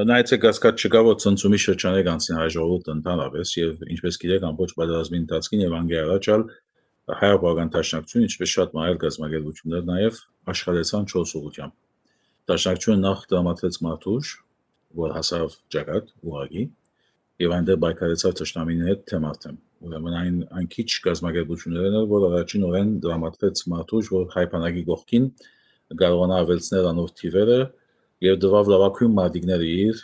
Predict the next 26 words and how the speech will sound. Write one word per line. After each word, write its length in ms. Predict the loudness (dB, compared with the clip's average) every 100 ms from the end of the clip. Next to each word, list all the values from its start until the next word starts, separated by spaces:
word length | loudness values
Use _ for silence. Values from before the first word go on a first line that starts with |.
| -12
իր 200 | -8 -2
լավագույն 460 | 2 2 2 2
երիտասարդները, 680 | 2 0 -2 -2 -4 -4 -4 -2
որպեսզի, 460 | -2 -4 -6 -4 -4 -4
ը, 240 | -8 -10 -2
ոչ 160 | 0
թե 160 | 2 0
միայն 280 | 0 -2 -4
խոսքով, 500 | -6 -4 2 2 2
այլ 200 | -4 -6
գործով 380 | -4 -4 -2 -2
պաշտպանեն 460 | -4 -8 -8 -6 -6
հայրենիքը։ 480 | -6 -8 -12 -14 -20 _ _ _ _ _ _ _
Երկրորդը 360 | 4 6 6 4
քարոզչական 640 | 4 4 4 2 2 4
իմաստով 400 | 2 -2 -6 -10
էր, 140 | -10 -12 _ _ _ _ _ _ -6
այսինքն՝ 520 | -4 -2 0 0 0
թերթերու 420 | 0 2 2 2
ջամփով, 400 | 2 0 2 2 2
ցույցերու 460 | -4 -2 0 0
ջամփով, 560 | 0 -2 2 4 4 0 -12
ա-, 220 | -10 -6
աշխարհով 500 | -4 -2 4 6 6 4
մեկ 220 | 0 0
կազմակերպվեցան, 1040 | -2 -2 -2 -2 -2 -2 -4 -2 -2 -2